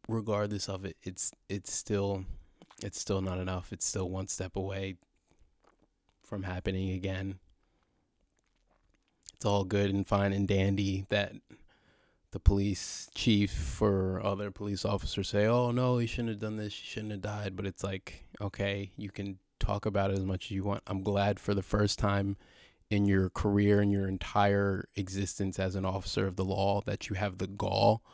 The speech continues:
to call out another police officer. But that's not gonna stop it from happening again. The only thing that's gonna stop it from happening again is changing the system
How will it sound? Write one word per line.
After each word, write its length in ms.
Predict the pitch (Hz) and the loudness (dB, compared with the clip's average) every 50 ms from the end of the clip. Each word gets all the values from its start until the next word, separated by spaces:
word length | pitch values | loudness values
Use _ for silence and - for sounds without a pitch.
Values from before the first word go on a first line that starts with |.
| - - _ - _ | -20 -20 _ -10 _
to 80 | - 113 | -4 -2
call 300 | - - 101 98 95 98 | 2 4 6 6 6 6
out 200 | 95 95 95 95 | 4 2 2 2
another 320 | 95 95 92 92 92 95 | 2 2 2 2 2 10
police 420 | 95 - - 98 95 98 95 - - | 12 12 12 12 8 2 0 4 4
officer. 540 | 104 101 - - 113 - - 120 127 123 - - - _ _ _ _ _ _ _ _ _ _ _ _ _ _ _ _ _ _ _ _ _ _ _ _ _ _ _ _ _ _ _ _ _ _ _ _ _ _ | 4 6 6 4 2 2 2 2 2 0 -2 -10 -20 _ _ _ _ _ _ _ _ _ _ _ _ _ _ _ _ _ _ _ _ _ _ _ _ _ _ _ _ _ _ _ _ _ _ _ _ _ _
But 180 | 110 104 92 | 6 6 6
that's 300 | - 101 92 - - - | 2 -2 -2 -2 -4 -2
not 260 | 117 107 98 95 92 | 0 0 0 0 0
gonna 200 | - 101 95 95 | 0 -2 -2 -2
stop 340 | - - - 95 92 92 - | -2 -2 -2 -2 -2 -4 -4
it 100 | 90 - | -6 -8
from 160 | - - 95 | -6 -8 -6
happening 400 | 92 92 92 90 - 98 92 92 | -4 -2 -4 -2 -2 -2 -2 -2
again. 460 | 92 90 90 101 92 90 90 95 92 - | -4 -4 -4 -4 -4 -4 -6 -8 -8 -6
The 120 | 113 101 | -4 -4
only 180 | 98 98 95 95 | -4 -4 -6 -8
thing 180 | - - 98 98 | -8 -10 -10 -10
that's 180 | 95 90 - | -10 -12 -12
gonna 160 | - 95 95 | -12 -14 -12
stop 380 | 92 - - 101 101 107 - - | -12 -10 -6 -2 -2 -2 -2 -4
it 80 | 104 - | -6 -8
from 160 | - 104 98 | -6 -4 -2
happening 360 | 92 92 92 98 95 95 98 | 0 0 0 0 -2 -2 -2
again 380 | 95 95 92 92 95 95 95 - | -4 -4 -4 -4 -4 -6 -6 -8
is 460 | - - 101 101 95 - - - - - _ _ _ _ _ _ | -8 -8 -8 -8 -8 -8 -10 -10 -12 -14 _ _ _ _ _ _
changing 540 | - - - 110 107 104 101 98 101 101 98 | -6 -2 0 2 4 4 4 4 2 2 2
the 60 | 95 | 0
system 600 | 90 - - 101 98 - - - 95 90 90 92 | 0 0 0 0 0 0 0 0 0 0 -2 -6